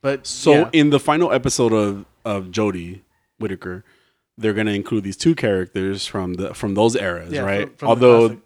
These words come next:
Speaker 2: although they've never wanted to make reference to anything before. That's
Speaker 1: Yeah.
Speaker 2: what I'm saying. Stupid. Okay.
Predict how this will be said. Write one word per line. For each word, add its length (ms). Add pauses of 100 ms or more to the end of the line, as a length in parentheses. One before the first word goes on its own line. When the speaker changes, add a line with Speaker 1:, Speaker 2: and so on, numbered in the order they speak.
(160)
Speaker 2:
although 680
they've 380
never 340
wanted 300
to 80
make 160
reference 360
to 80
anything 420
before. 540 (680)
That's 60
Speaker 1:
Yeah. 60
Speaker 2:
what 40
I'm 80
saying. 300 (140)
Stupid. 460
Okay. 200